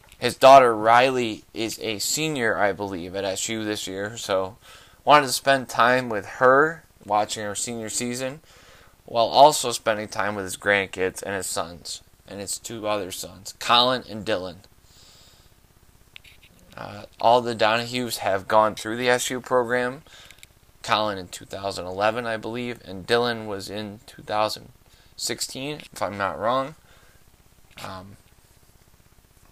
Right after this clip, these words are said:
so I think that's part of it as well. The big question on S U fans' minds, though, is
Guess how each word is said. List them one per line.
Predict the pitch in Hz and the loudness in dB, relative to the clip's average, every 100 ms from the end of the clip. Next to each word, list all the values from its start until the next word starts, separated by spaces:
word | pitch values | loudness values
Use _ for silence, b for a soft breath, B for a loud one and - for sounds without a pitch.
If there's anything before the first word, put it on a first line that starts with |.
| 107 | -18
so | - 110 | -6 -4
I | 113 | -2
think | 135 | -2
that's | 113 104 - | -2 -2 -2
part | 107 101 | -2 0
of | 95 | -2
it | 101 | -8
as | 92 | -6
well. | 90 101 87 - _ b b b b b _ _ _ _ _ | -4 -4 -6 -10 _ b b b b b _ _ _ _ _
The | - | -4
big | 120 160 160 | 4 4 8
question | 170 160 - 123 | 10 10 8 8
on | 113 | 8
S | 120 127 131 | 8 6 2
U | 131 | -2
fans' | - 120 110 95 | -2 -4 -4 -4
minds, | 113 135 147 120 | 2 4 2 0
though, | 104 107 90 | 2 2 2
is | 101 98 92 - | -2 -4 -6 -12